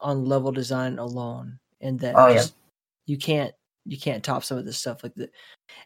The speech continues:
Speaker 1: everything is just so perfectly laid out. It's so wonderful,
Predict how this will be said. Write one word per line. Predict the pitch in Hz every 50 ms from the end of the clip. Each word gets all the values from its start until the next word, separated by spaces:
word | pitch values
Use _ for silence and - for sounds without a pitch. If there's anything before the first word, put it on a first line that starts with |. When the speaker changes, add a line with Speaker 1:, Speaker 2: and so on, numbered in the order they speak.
| _
Speaker 1:
everything | - 180 196 190 190 190 - - 190 180 175 170
is | 160 143
just | 151 151 143 -
so | - 175 160
perfectly | - - - 165 160 156 156 143 - 147 139
laid | 135 135 131 131 127
out. | 127 123 123 - - -
It's | 127 143 139 -
so | - - - - - 156 151 151
wonderful, | 147 143 139 135 135 139 139 139 139 131 - - 135 135 135 127 123